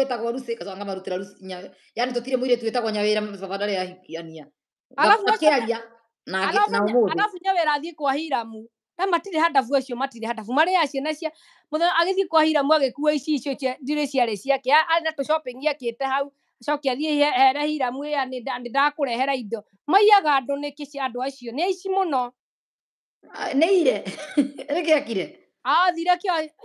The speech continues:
Speaker 2: ici icio kwa, kwa Hiramu. Acoka akĩoya Hiramu akĩũrĩa, "No tũirio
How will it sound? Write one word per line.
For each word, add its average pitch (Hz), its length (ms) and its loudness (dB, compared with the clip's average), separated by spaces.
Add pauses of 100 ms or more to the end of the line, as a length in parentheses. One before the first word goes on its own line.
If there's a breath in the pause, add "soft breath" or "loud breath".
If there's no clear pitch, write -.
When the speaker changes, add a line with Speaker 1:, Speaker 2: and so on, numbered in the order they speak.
(160)
Speaker 2:
ici 302 140 -2
icio 277 200 0
kwa, 294 340 2
kwa 330 160 4
Hiramu. 226 460 -2 (240)
Acoka 320 380 -2
akĩoya 320 320 0
Hiramu 277 380 -2 (100)
akĩũrĩa, 269 360 -6
"No 381 160 2
tũirio 403 360 2